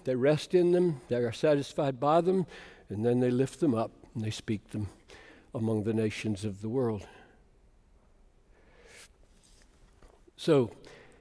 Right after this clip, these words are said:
it's not incidental that the bridge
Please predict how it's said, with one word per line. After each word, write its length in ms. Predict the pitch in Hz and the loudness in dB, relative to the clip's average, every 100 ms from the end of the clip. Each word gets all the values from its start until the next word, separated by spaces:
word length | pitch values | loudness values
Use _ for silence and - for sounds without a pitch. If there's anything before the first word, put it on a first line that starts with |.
| _ | _
it's 300 | 160 175 - | 0 0 0
not 420 | 170 170 214 202 - | 2 4 4 2 2
incidental 880 | 160 151 - 123 104 120 98 - - - - - - _ _ _ _ _ _ - - - - - - - _ _ - | 2 2 0 -4 0 0 -2 -10 -14 -18 -20 -20 -20 _ _ _ _ _ _ -20 -20 -20 -20 -20 -20 -20 _ _ -14
that 380 | 113 139 127 110 | 0 0 0 -4
the 80 | |
bridge 760 | 107 92 180 185 117 123 131 - | -4 0 4 6 4 0 -4 -8